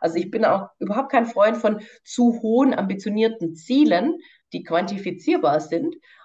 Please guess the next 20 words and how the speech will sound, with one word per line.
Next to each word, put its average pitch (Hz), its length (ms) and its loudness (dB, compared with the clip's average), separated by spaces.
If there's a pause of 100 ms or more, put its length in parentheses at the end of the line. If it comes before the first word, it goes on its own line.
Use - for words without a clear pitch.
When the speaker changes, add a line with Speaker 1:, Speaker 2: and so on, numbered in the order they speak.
Speaker 1:
weil 202 600 2
wenn 202 220 2
man 214 100 -2
schon 170 280 -6
weiß, 202 280 -2
dass 214 180 -6
man 180 100 -10
die 160 120 -10
nicht 156 240 -16
erreicht, 139 720 -4 (360)
dann 196 220 -4
ist 196 220 -10
das 196 260 -14
keine 208 460 0
Art 190 160 0
der 180 60 0
Politik, 196 500 -6
die 190 100 -8
mir 170 120 -2
gefällt. 139 580 -4